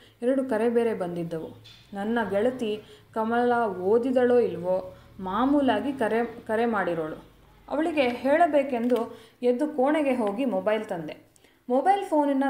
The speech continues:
ದೊಡ್ಡ advantage ಅಂದರೆ number ನೆನಪಿನಲ್ಲಿ ಇಟ್ಟುಕೊಳ್ಳುವ ಅವಶ್ಯಕತೆ ಇಲ್ಲ. Telephone book ಹುಡುಕುವ ಗೋಜಿಲ್ಲ. ಮಾಡಬೇಕಾದವರ ಹೆಸರು ಗೊತ್ತಿದ್ದರೆ ಸಾಕು.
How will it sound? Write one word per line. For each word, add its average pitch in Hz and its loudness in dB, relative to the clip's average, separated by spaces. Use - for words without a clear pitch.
ದೊಡ್ಡ 220 -2
advantage 233 0
ಅಂದರೆ 165 -4
number 277 0
ನೆನಪಿನಲ್ಲಿ 240 -2
ಇಟ್ಟುಕೊಳ್ಳುವ 208 -4
ಅವಶ್ಯಕತೆ 226 -4
ಇಲ್ಲ. 160 -6
Telephone 320 0
book - -4
ಹುಡುಕುವ 247 0
ಗೋಜಿಲ್ಲ. 196 -2
ಮಾಡಬೇಕಾದವರ 262 2
ಹೆಸರು 262 -4
ಗೊತ್ತಿದ್ದರೆ 220 -2
ಸಾಕು. 214 -14